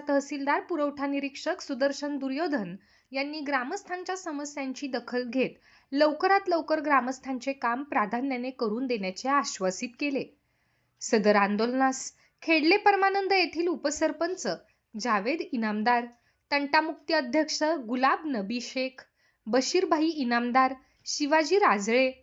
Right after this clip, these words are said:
कासमभाई शेख, रशीद इनामदार, कासमभाई इनामदार, वसीम इनामदार, फय्यूम इनामदार, श्याम सुंदर केदारी, वाघू बर्डे, फय्यूम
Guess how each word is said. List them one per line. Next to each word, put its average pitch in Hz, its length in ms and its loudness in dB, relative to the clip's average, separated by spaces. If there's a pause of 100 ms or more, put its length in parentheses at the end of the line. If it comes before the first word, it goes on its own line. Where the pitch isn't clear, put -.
(180)
कासमभाई 285 680 0
शेख, 262 420 -2 (300)
रशीद 269 380 2 (100)
इनामदार, 254 560 2 (400)
कासमभाई 359 560 0
इनामदार, 254 640 0 (340)
वसीम 277 480 0
इनामदार, 262 580 2 (380)
फय्यूम 302 340 0
इनामदार, 262 640 0 (280)
श्याम 311 360 -4
सुंदर 294 380 -4
केदारी, 240 600 -4 (260)
वाघू 254 420 2
बर्डे, 269 600 0 (260)
फय्यूम 302 340 0